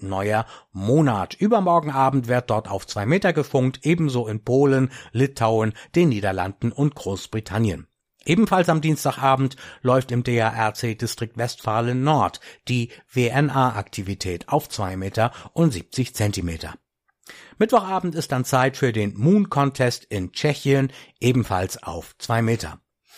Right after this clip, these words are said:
Am kommenden Sonntagvormittag gibt es in Frankreich einen weiteren kumulativen Kurzcontest der R E F, dann auf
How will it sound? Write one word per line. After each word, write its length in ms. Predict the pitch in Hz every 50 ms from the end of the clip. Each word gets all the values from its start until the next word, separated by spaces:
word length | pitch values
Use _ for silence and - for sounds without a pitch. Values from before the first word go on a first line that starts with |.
| - - - - - - - - - - -
Am 240 | - - 127 131 139
kommenden 480 | 135 - 151 156 151 143 135 131 135 120
Sonntagvormittag 1160 | 107 120 135 123 - 113 113 - - - - - - 156 190 233 254 233 - 226 214 214 202
gibt 180 | - 180 175 180
es 100 | 165 -
in 120 | 156 151
Frankreich 640 | 135 - 147 143 143 127 - 127 135 143 131 - -
einen 300 | 127 139 147 151 147 123
weiteren 500 | 107 113 143 156 - 160 123 113 95 -
kumulativen 760 | - - 170 180 170 156 143 123 120 - - 120 107 104 98
Kurzcontest 840 | - - 170 180 175 - - 143 139 131 - 127 127 120 - - - - - - - - _ -
der 180 | 117 113 95
R 260 | 101 104 113 113 110
E 180 | 107 107 107 104
F, 280 | 95 92 98 - - - - - - _ -
dann 300 | - 95 92 95 95 -
auf 340 | - 92 95 98 - -